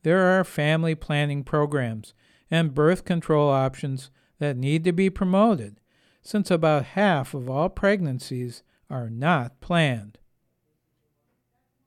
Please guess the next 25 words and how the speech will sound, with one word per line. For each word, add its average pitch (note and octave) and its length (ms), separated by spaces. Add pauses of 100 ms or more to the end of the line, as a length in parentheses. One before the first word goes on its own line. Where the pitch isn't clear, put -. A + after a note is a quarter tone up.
(560)
If C3+ 280
all F3 340
else B2+ 320
fails C3 480
in C#3 140
getting C#3+ 280
the C3+ 120
population C3+ 800
back D#3+ 400
to D3+ 120
a C3+ 60
manageable D3+ 680
number, E3 440 (460)
like D3 200
six - 280
to C#3 100
seven D#3+ 440
billion, C#3 440
or B2+ 140
preferably B2+ 920
less, B2 500 (680)
we E3 140
may E3 240
also G3+ 420
need D3+ 500